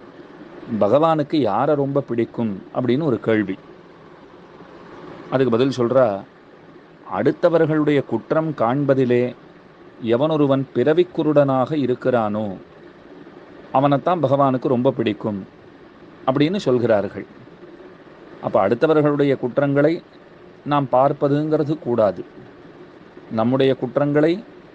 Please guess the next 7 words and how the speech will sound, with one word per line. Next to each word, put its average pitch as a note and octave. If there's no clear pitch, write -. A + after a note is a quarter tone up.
நாம் B2
நிச்சயமாக D3
தெரிந்து C#3+
கொண்டிருக்க B2
வேண்டும். G2+
இன்னொன்னும் D#3
தெரிஞ்சுக்கோங்கோ, C3